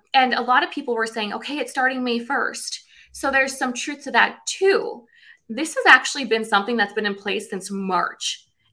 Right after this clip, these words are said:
and it's for loans closed and delivered to Fannie and Freddie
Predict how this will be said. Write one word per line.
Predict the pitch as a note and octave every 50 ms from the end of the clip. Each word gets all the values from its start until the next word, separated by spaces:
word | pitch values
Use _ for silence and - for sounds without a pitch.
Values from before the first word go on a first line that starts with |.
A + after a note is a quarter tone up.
| _ -
and | C4 C4 C4+
it's | C4 - -
for | - C4+ B3+ B3
loans | A#3 A3 A3+ A#3 A#3+ B3 C4 C4+ D4+ D#4 D#4 D4+
closed | - - - - A#3+ A#3 A#3 A#3+ B3+ B3+ A3+ G3 F3 F3 F3 F3 - - - - - _ _ _ _ -
and | A3 G#3+ G#3
delivered | G#3+ G#3+ A3+ B3+ E4 F#4 - A3 - - - - - _ _ _ _ _ _ _ _ _ _
to | - - B3+ A#3+ A3+
Fannie | A3 - A3+ G3+ F#3+ G3 A3+ C4 D4+
and | F4+ -
Freddie | - F#4 E4+ C4 F#3+ F3 F#3 G#3+ B3 B3 - _